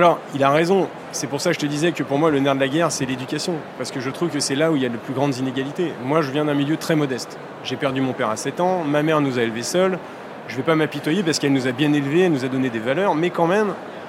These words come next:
j'ai fait, euh, une école primaire, euh, dans un petit bled. Mon collège, je crois que c'est le dernier, euh, collège dans le classement, euh, de l'Académie, euh, Rhône-Alpes.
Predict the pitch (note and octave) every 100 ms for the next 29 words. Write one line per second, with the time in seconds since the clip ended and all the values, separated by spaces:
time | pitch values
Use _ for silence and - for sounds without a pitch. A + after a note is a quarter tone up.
0 | - - - - - B2+ F3 - F3+ F3
1 | D#3+ B2+ C3 B2 A#2+ A#2+ A#2+ - D#3+ E3
2 | E3+ F3 E3 - E3 E3+ E3+ C#3 B2 B2
3 | A#2 A#2+ A#2 E3 D#3 G3 G3 F3 - -
4 | - - D3 F3 F3 F#3+ F#3+ F#3+ C#3+ C3+
5 | E3+ E3 - B2+ C3 B2 E3 E3 F3 F3
6 | D#3+ C3+ B2+ B2 A#2+ D3 D#3+ D3+ C3 A#2+
7 | D3 - D3+ D3+ C3+ B2+ B2 B2 C3+ C3
8 | C#3 C#3+ D3+ B2 A2+ A2+ D#3 F3 F#3+